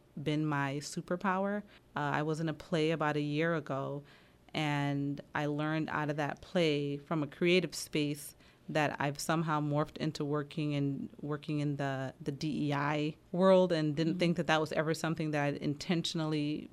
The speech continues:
Speaker 1: be working in. And then now I see myself in that space. And so, sorry, ask that question again, making sure that I'm getting the end piece of that.
Speaker 2: What is your why, and why do you do what you do?
Speaker 1: Yeah, absolutely.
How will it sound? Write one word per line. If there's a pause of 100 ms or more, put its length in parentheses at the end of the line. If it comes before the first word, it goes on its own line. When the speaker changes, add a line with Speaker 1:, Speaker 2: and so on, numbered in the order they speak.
Speaker 1:
be
working
in.
And
then
now
I
see
myself
in
that
space. (140)
And
so, (200)
sorry,
ask
that
question
again,
making
sure
that
I'm (220)
getting
the
end
piece
of
that. (160)
Speaker 2:
What
is
your
why, (240)
and
why
do
you
do
what
you
do? (180)
Speaker 1:
Yeah,
absolutely.